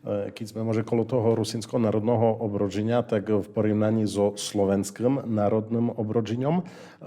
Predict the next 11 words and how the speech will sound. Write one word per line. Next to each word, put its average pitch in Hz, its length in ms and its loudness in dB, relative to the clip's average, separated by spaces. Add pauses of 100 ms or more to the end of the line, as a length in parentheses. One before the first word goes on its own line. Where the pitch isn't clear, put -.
(540)
Slováci 113 800 0
sa 101 560 0
znali 107 560 2
ujednotiti 104 720 -2
na, 98 400 -2 (240)
e, 87 400 -2
jedním 104 400 0
kodifikovaným 92 960 -4
jazyku, 95 480 -2
ktorý, 90 560 -6
e, - 0 -